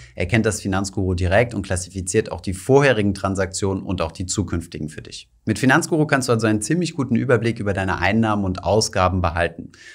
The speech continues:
Markus war besonders großer Fan von Finanzguru bei uns im Team und hat auch mich dazu konvertiert, das Ganze mal zu nutzen. Und ich nutze die App jetzt mittlerweile seit circa drei Monaten. Echte Nachteile hat die App meiner Meinung nach nicht. Was ich ein bisschen schade finde, ist, dass man versucht,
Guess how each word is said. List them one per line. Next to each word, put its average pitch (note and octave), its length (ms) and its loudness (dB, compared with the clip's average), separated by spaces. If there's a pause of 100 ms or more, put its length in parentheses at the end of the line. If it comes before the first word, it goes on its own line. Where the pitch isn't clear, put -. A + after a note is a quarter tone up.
(120)
Markus A#2+ 360 2
war G#2 100 2
besonders A2 420 0
großer A#2+ 420 2
Fan A#2+ 340 2
von A2+ 200 -4
Finanzguru G#2 580 -2
bei F#2+ 140 -2
uns G2 200 -4
im F#2 140 -2
Team A2+ 280 0
und F2 120 -6
hat F2 160 -4
auch E2+ 120 -4
mich G2 180 -2
dazu F#2 240 -4
konvertiert, F2+ 520 -2
das D#2+ 140 -8
Ganze F2 280 -4
mal E2+ 280 0
zu - 160 -6
nutzen. B2 580 4
Und G#2+ 140 4
ich G2 120 2
nutze B2 200 4
die - 120 -6
App G#2 200 0
jetzt F#2 140 -2
mittlerweile F2+ 520 0
seit E2 380 -8
circa F2+ 280 -4
drei D#2+ 200 -4
Monaten. D#2 520 -8 (220)
Echte B2+ 280 0
Nachteile B2+ 420 6
hat A2+ 140 4
die - 80 -6
App B2 180 0
meiner A2 240 2
Meinung G#2 340 0
nach F#2 240 -2
nicht. B2 280 0
Was G2 120 -2
ich F#2 100 -10
ein G2+ 60 -4
bisschen F#2 220 -4
schade G2+ 320 2
finde, G#2+ 280 0
ist, F#2+ 180 -6
dass F#2 100 -4
man F#2 140 0
versucht, G2 500 0